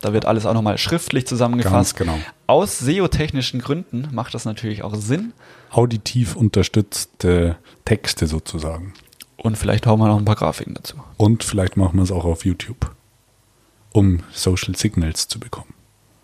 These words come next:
Speaker 1: Und vielleicht teilen wir es auf Facebook.
Speaker 2: Oh, wieder.
Speaker 1: Und
Speaker 2: Und Instagram.
Speaker 1: ein paar Ausschnitte.
Speaker 2: Ja.
Speaker 1: Macht Sinn.
Speaker 2: Mach mal.
Speaker 1: Machen wir.
Speaker 2: Gut.
Speaker 1: Jungs,
Speaker 2: Freunde,
Speaker 1: Mädels, Frauen, Männer.
Speaker 2: vielen Dank fürs Zuhören. Wir
Speaker 1: Oder
Speaker 2: wünschen, äh,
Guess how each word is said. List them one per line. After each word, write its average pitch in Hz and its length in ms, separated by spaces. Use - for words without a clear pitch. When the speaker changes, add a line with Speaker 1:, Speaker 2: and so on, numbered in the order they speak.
Speaker 1:
Und 101 180
vielleicht 117 200
teilen 120 200
wir 107 60
es - 100
auf - 80
Facebook. - 460
Speaker 2:
Oh, - 120
wieder. 85 280
Speaker 1:
Und 107 140
Speaker 2:
Und 131 160
Instagram. 87 600
Speaker 1:
ein 120 60
paar - 120
Ausschnitte. 127 540
Speaker 2:
Ja. 85 300
Speaker 1:
Macht 92 240
Sinn. 82 160
Speaker 2:
Mach 85 220
mal. 92 120
Speaker 1:
Machen - 200
wir. 113 120
Speaker 2:
Gut. 117 280
Speaker 1:
Jungs, 160 340
Speaker 2:
Freunde, 107 280
Speaker 1:
Mädels, 131 340
Frauen, 131 460
Männer. 110 160
Speaker 2:
vielen 110 160
Dank 107 180
fürs 107 120
Zuhören. 110 480
Wir - 80
Speaker 1:
Oder 101 120
Speaker 2:
wünschen, 104 280
äh, 101 360